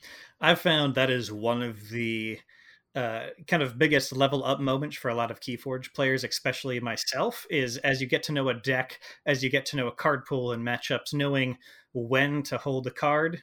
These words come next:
meaning, you know, you're not gonna draw another card, but you do want to hold it for that reason. And I think, uh, how you talked about those urchins is a great example. If they don't have any amber,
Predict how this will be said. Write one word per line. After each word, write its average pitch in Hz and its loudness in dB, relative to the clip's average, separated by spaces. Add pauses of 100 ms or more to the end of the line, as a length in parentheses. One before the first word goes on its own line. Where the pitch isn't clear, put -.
meaning, 131 0
you 135 0
know, 131 2
you're 127 0
not 131 -4
gonna 127 -4
draw 123 -2
another 160 2
card, 131 -2
but 139 -6
you 135 -6
do 131 -2
want 123 -4
to 123 -6
hold 151 2
it 131 -2 (360)
for 160 2
that 135 4
reason. 135 2
And 120 -4
I 117 -4
think, 143 -2 (180)
uh, 135 0
how 160 2
you 143 0
talked - -4
about 131 -4
those 127 -8
urchins 170 0
is 147 0
a 151 2
great 139 4
example. 131 0
If 127 -4
they 135 4
don't 160 4
have 143 2
any 127 -2
amber, 143 0